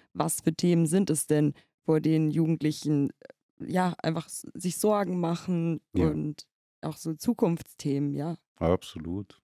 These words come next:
Speaker 1: Ist ja auch eine super brisante Zeit, in der wir jetzt leben.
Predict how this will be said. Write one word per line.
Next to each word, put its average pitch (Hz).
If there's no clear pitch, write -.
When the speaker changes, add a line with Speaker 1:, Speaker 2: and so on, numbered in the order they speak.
Speaker 1:
Ist -
ja 165
auch 170
eine 180
super 190
brisante 165
Zeit, 185
in 180
der 143
wir 147
jetzt 143
leben. 139